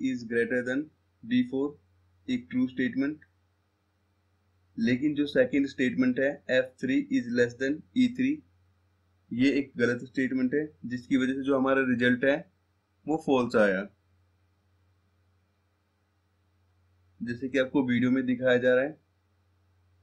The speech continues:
अगर हम इस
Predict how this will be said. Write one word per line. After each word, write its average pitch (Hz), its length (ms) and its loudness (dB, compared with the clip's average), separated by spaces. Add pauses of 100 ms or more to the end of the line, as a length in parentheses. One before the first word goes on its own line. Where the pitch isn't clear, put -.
(1900)
अगर 135 220 2
हम 160 140 4
इस 156 120 -4